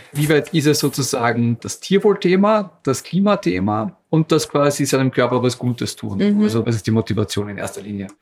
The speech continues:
Speaker 2: Ja, die erste Motivation ist natürlich jetzt schon das Tierwohl, weil man natürlich das schon sehr, sehr wichtig ist, dass man einfach, ja, dass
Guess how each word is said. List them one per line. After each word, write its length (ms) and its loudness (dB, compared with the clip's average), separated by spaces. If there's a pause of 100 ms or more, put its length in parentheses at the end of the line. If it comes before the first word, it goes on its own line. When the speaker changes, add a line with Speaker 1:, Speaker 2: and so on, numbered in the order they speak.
Speaker 2:
Ja, 160 4
die 320 0
erste 320 0
Motivation 720 0
ist 120 -4
natürlich 400 -2
jetzt 240 -4
schon 180 -6
das 200 -4
Tierwohl, 600 0 (100)
weil 180 -2
man 140 -2
natürlich 400 -2
das 160 -6
schon 260 -4
sehr, 320 0
sehr 200 -2
wichtig 380 -4
ist, 240 -2
dass 100 0
man 120 -4 (100)
einfach, 440 -2 (440)
ja, 140 4
dass 240 -2